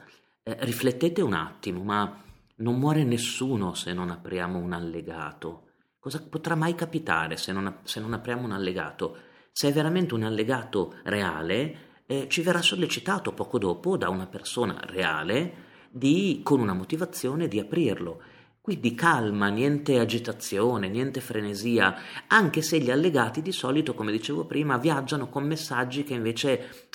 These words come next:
la frenesia e l'agitazione la, la attivano, cioè, eh, cercano di convincere il, il destinatario ad aprirli immediatamente.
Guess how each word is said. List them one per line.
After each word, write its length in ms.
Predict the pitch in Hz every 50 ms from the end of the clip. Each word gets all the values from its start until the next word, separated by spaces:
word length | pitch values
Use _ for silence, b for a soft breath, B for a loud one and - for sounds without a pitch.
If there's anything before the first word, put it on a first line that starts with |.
| -
la 120 | - 107 110
frenesia 500 | - - 110 117 135 135 120 120 117 104
e 40 | 98
l'agitazione 960 | 101 98 101 110 107 123 123 123 - - 107 98 104 117 123 113 101 95 90
la, 640 | 92 90 85 82 82 82 82 82 80 160 160 156 - b b b b b b b _ _ _
la 140 | - 90 90
attivano, 680 | 87 - - - 147 131 104 95 90 87 87 87 85 85 85
cioè, 360 | - 104 95 90 87 82 82 B B B B B B B B B _ _ _ _ -
eh, 260 | 95 101 98 95 95
cercano 460 | - - 107 104 - - 139 139 139
di 140 | 120 107 101
convincere 640 | - - 127 123 123 143 135 117 - - 101 98 98
il, 440 | 98 98 95 95 92 92 92 92 92
il 140 | 90 104 107
destinatario 680 | 98 110 110 - - 135 - - - 90 80 80 87 92
ad 80 | 95
aprirli 360 | 110 107 - - 87 80 82 87
immediatamente. 600 | 85 85 80 78 - - 80 78 73 - _